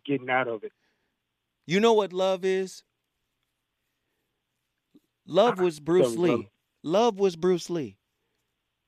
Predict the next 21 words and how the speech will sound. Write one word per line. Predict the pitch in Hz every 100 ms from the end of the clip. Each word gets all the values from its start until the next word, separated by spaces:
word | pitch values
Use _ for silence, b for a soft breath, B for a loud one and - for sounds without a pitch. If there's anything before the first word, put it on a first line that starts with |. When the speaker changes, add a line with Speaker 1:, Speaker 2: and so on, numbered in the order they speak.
| _ -
Speaker 2:
If, | 170
Speaker 1:
Mm-hmm. | 120
Speaker 2:
if | 123 196
you | 220
know | 294 285
anything | 269 240 226 208
about | 175 170
Bruce | 156 165 -
Lee, | 170 135 117 _ _ _ _ _ _ _ _ _ _ -
Speaker 1:
Mm-hmm. | 110 107 120 127 _
Speaker 2:
you | - 185 247
know | 247 240 214
his | 170 208
dedication | 151 196 208 - 185 175 - 151 143 151
to | 160 156
his | 160 151
craft | - 202 190 147 98 - _ _ _ _ _ _ _ _ _ _ _
was | 143 143
obsessive, | 147 - - 208 156 - 117 80 - _ _ _ _ _ _ _ _ _ _ _ _
Speaker 1:
Yeah. | - 113
Speaker 2:
right? | 190 220